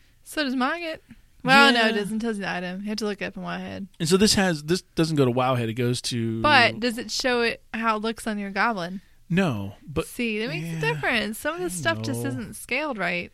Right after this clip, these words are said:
Speaker 2: And I agree, because I was looking for some shoes,
Speaker 1: Mm-hmm.
Speaker 2: and some of the shoes I got, I was like, "Eh," I didn't think it would look the way it looks.
Speaker 1: Yeah. And see, there's no point for looking in, looking at shoes for, like, Draenei or Tauren or
Speaker 2: Right, right, right. Well, this is a goblin.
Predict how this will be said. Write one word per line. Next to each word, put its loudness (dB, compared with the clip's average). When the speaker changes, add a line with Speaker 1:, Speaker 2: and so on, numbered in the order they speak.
Speaker 2:
And 4
I 8
agree, 4
because 2
I 4
was 2
looking 0
for 2
some -2
shoes, -2
Speaker 1:
Mm-hmm. -4
Speaker 2:
and 0
some 2
of -2
the 2
shoes 0
I 0
got, -2
I -2
was -6
like, -10
"Eh," -12
I -12
didn't -6
think -2
it 0
would -4
look -2
the 2
way 8
it -2
looks. -2
Speaker 1:
Yeah. 2
And -2
see, 4
there's 6
no 4
point 4
for 2
looking 2
in, -2
looking -4
at -2
shoes -2
for, -4
like, -6
Draenei -2
or -8
Tauren -8
or -10
Speaker 2:
Right, 4
right, -2
right. -10
Well, 2
this -2
is 0
a -6
goblin. -4